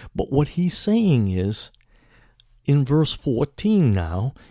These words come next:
is, "But small is the gate and narrow the road that leads to life,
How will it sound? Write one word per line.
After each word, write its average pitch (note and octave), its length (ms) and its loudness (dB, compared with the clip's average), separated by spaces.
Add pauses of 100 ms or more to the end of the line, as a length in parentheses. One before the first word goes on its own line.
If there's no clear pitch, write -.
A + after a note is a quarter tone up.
(120)
is, C3 220 0
"But - 260 0
small A3 880 0
is C#3+ 160 -4
the C3+ 120 -4
gate G#2 520 -6 (240)
and D#3+ 320 6
narrow D#3+ 800 2
the B2+ 180 0
road B2+ 540 2
that - 200 -6
leads B2 400 -4
to D#3+ 140 -6
life, C3+ 480 -2